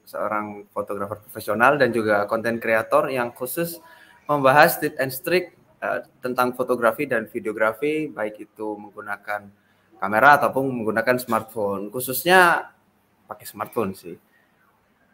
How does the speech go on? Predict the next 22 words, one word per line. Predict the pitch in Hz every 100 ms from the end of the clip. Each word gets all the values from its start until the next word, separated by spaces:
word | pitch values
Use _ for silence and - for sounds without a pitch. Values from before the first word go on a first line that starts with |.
| _ _ _ _ _
Oke, | 131 160 165
langsung | 113 113 120
aja. | 117 135 151 151 -
Aku | 123 139 139
mau, | 135 131
eh, | - 131 131
kali | 151 156
ini | 175
aku | 170
mau | 185 160 160 156 147 139
ngasih | 135 135
materi | 123 123 117 104
buat | 104 123
teman-teman | 117 110 104 120 123
ya. | 120
Jadi, | 135 117 110 131 135
eh, | - 107 107
gimana | 107 110 123
sih | 165 160
caranya | 120 123 123 143
maksimalin | 143 135 - 127 123 127 143
kreatif-, | 127 123 - 127 127